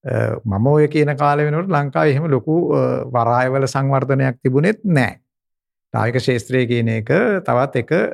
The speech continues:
ක්ෂේත්‍රයක් විතරයි. මම කතා කරන්නේ හැත්තෑව දශකේ. ඒතර හැත්තෑව දශකේ තමයි, අ, ලංකා නැව් සංස්ථාව ආරම්භ කරන්නේ.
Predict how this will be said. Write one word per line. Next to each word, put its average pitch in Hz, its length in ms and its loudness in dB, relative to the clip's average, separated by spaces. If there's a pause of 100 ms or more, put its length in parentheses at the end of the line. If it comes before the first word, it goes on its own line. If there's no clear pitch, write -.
ක්ෂේත්‍රයක් - 760 -2
විතරයි. 107 360 -6 (400)
මම 113 140 -2
කතා 113 280 -2
කරන්නේ 156 260 0
හැත්තෑව 156 380 2
දශකේ. 101 340 -6 (840)
ඒතර 170 200 -4
හැත්තෑව 160 340 0
දශකේ 175 340 2
තමයි, 156 520 0
අ, 127 100 0 (460)
ලංකා 123 400 0
නැව් 117 160 0
සංස්ථාව 123 680 0 (580)
ආරම්භ 113 380 0
කරන්නේ. 110 580 -2